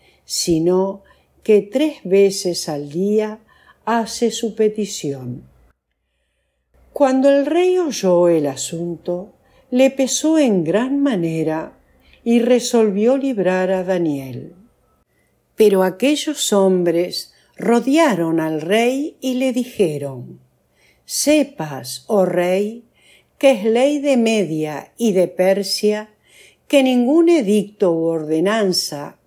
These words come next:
que el rey confirme puede ser abrogado". Entonces el rey mandó y trajeron a Daniel y le echaron en el foso de los leones.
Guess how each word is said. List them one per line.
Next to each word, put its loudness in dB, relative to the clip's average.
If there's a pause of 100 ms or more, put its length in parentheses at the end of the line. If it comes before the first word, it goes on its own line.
que 4
el 0
rey -2
confirme -4 (520)
puede 0
ser 2
abrogado". -4 (1120)
Entonces 2
el 2
rey 4
mandó -4 (360)
y 2
trajeron 0
a -2
Daniel -2 (320)
y 2
le 4
echaron -4
en 0
el -2
foso -4
de 0
los -2
leones. -4